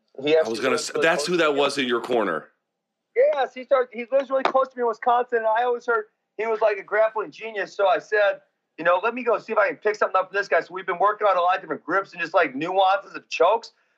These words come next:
Speaker 1: because I've always said I can squeeze harder than anybody.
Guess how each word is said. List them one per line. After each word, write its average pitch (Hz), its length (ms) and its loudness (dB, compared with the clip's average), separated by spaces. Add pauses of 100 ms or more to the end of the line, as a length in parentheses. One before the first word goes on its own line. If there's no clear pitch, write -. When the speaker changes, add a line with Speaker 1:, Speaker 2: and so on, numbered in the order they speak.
(140)
Speaker 1:
because 214 160 0
I've 247 220 2
always 254 200 0
said 196 160 -2
I 208 140 2
can 233 180 -10
squeeze 202 360 -12
harder 170 220 4
than 131 140 -12
anybody. 120 540 0